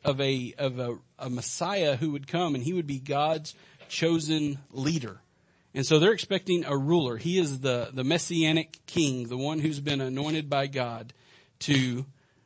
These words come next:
uh, rule Israel. So he's the one who's gonna deliver Israel.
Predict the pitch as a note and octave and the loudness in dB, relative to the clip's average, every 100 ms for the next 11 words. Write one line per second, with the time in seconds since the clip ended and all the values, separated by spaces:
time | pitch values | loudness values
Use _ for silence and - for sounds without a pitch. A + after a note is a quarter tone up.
0 | _ - B2+ A#2+ B2+ C#3 C#3+ C#3 C#3+ C#3+ | _ -6 -2 -2 -2 -2 0 0 0 -2
1 | A#2+ G2+ G2 _ _ _ _ _ _ _ | -4 -10 -14 _ _ _ _ _ _ _
2 | _ - - C#3+ D#3+ C#3+ D3 E3+ F3 D#3 | _ -2 4 6 6 4 4 6 6 4
3 | D#3+ D3+ C3 B2+ D#3 G3 G#3 G3 G#3 A3 | 4 2 0 0 0 4 2 2 4 4
4 | A#3+ | 4